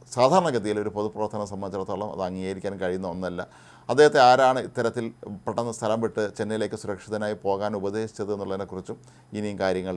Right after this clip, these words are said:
വ്യക്തമല്ല. വിജയനെ ഒരുപക്ഷെ അറസ്റ്റ് ചെയ്യുകയാണെങ്കിൽ അത് മറ്റൊരു തലത്തിൽ തമിഴ്നാട്ടിൽ വലിയ തോതിലുള്ള ക്രമസമാധാന പ്രശ്നം ഉണ്ടാക്കാനുള്ള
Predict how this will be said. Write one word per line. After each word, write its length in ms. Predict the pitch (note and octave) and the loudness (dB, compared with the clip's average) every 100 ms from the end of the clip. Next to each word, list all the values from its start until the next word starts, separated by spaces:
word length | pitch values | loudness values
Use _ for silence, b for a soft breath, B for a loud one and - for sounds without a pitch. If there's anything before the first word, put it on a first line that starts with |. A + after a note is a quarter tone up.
| E2 | -6
വ്യക്തമല്ല. 400 | - D#2 D2 C#2+ - b b b | -8 -10 -10 -12 -18 b b b
വിജയനെ 320 | C3+ E3 D#3 C#3 | 2 4 4 4
ഒരുപക്ഷെ 260 | C#3+ C3+ C3 | 2 2 4
അറസ്റ്റ് 280 | C3+ - F#3 | 4 4 4
ചെയ്യുകയാണെങ്കിൽ 480 | D3+ A#2 G#2 G2+ A2 | 6 4 2 -2 -2
അത് 100 | G#2 B2+ | -2 -2
മറ്റൊരു 300 | A2+ A2 C3+ B2+ | -4 -4 -4 -2
തലത്തിൽ 280 | G#2 G2 G2+ G2 | -2 -2 -6 -6
തമിഴ്നാട്ടിൽ 420 | G2 G2+ G2 G2 | -4 -2 -4 -4
വലിയ 140 | F#2+ G2 | -4 -4
തോതിലുള്ള 420 | F#2+ F#2+ F#2 G#2 | -2 -2 -4 -6
ക്രമസമാധാന 520 | F#2+ G2 G2+ G2+ G2+ G2+ | -8 -10 -6 -6 -6 -8
പ്രശ്നം 280 | G2 - G2 | -10 -8 -8
ഉണ്ടാക്കാനുള്ള 480 | F#2+ F#2 - F#2 G2 | -6 -6 -4 -4 -4